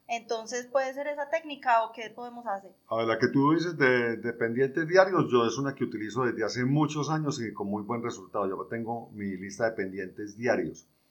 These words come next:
Speaker 2: y voy chuleando que voy ejecutando y la repaso y la, y la actualizo todos los días.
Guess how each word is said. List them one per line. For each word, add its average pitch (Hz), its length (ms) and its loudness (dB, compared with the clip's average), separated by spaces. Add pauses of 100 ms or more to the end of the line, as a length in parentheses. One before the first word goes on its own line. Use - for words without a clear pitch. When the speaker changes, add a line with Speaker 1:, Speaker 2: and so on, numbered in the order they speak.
(280)
Speaker 2:
y 101 80 -10
voy 95 200 2
chuleando 143 680 4
que 98 280 2
voy 104 180 2
ejecutando 127 720 -2
y 110 80 2
la 95 100 4
repaso 113 500 2
y 123 40 -2
la, 98 260 2
y 95 40 -6
la 92 100 -2
actualizo 101 400 -6
todos 120 180 4
los 104 160 2
días. - 380 -2